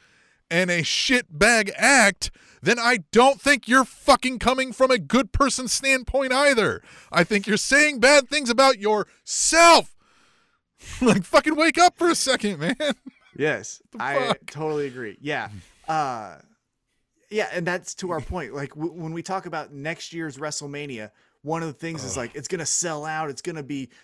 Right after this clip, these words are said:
Speaker 2: you know, a sellout in Dallas, I think, is where they're gonna be at. Like, oh, isn't that gonna be a crazy spectacle? It's like, it doesn't have to be if it's bad. No one has to go.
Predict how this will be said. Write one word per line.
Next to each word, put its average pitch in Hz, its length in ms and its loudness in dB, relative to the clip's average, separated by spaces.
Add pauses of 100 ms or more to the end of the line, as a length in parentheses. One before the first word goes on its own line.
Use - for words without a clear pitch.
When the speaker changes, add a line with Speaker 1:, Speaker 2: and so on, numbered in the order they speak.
(100)
Speaker 2:
you 170 100 -12
know, 156 120 -12
a - 40 -12
sellout 170 600 -6
in 135 200 -16
Dallas, 160 460 -6
I 147 60 -10
think, 156 200 -14
is 147 100 -14
where 156 160 -10
they're 156 80 -8
gonna 156 180 -10
be 160 140 -8
at. 156 120 -6
Like, 123 200 -14
oh, 165 220 -6
isn't 160 180 -6
that 170 120 -8
gonna 165 120 -6
be 143 140 -6
a 120 60 -6
crazy 160 480 -10
spectacle? 165 520 -10
It's 190 120 -12
like, 175 120 -10 (280)
it 220 100 -6
doesn't 285 240 -4
have 277 260 -6
to 233 100 -16
be 214 160 -14
if 190 100 -10
it's - 120 -18
bad. 233 500 -10 (300)
No 151 200 -6
one 247 160 -6
has 214 260 -10
to 240 140 -14
go. 110 300 -10